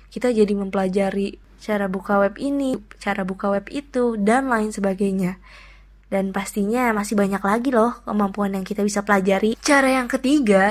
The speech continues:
yaitu membuat perbandingan sosial. Lah, lah, lah,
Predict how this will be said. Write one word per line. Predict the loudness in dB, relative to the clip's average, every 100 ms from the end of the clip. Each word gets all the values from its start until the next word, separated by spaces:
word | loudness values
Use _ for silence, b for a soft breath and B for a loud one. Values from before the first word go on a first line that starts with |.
| 2
yaitu | 0 0 2 2 2 -4 -18 -8 -2
membuat | 2 4 4 2
perbandingan | -2 0 2 2 0 0 0 -2
sosial. | -4 -4 0 0 0 -2 -18 _ 0
Lah, | 4 4 4
lah, | 0 2 2 2 0
lah, | 4 6 6 6 4 4 4 2